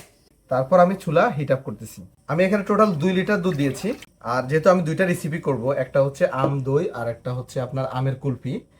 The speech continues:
আর এই দুই লিটার দুধের সাথে পুরো একটা কনডেন্স মিল্ক দিবেন। এই কনডেন্স মিল্ক না দিলে কিন্তু টেস্ট আসবে না,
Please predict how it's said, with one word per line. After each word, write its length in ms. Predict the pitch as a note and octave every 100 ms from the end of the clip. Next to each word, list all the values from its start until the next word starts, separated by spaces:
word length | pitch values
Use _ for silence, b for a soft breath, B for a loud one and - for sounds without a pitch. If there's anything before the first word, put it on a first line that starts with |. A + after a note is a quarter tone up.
| b b b
আর 240 | - A2 G#2+ -
এই 160 | D3+ D#3+
দুই 420 | C3 D3 F3+ F3+
লিটার 320 | D#3+ D#3 F#3
দুধের 220 | C#3+ C#3+
সাথে 340 | D#3+ C#3+ - C#3
পুরো 260 | - D3+ D3+ -
একটা 320 | C#3+ C#3+ -
কনডেন্স 440 | F3+ D#3 D3 C#3+ D#3+
মিল্ক 280 | D#3+ D#3
দিবেন। 320 | A#2+ A#2 B2+ C4 - b b b
এই 80 | C3+
কনডেন্স 400 | C3 D3 D#3+ F3
মিল্ক 240 | F3+ F3+ F3+
না 140 | D3+
দিলে 180 | D3 D#3+
কিন্তু 180 | E3+ D#3+
টেস্ট 360 | - D#3 -
আসবে 300 | C#3+ A#2+ A#2
না, 180 | A#2+ C3+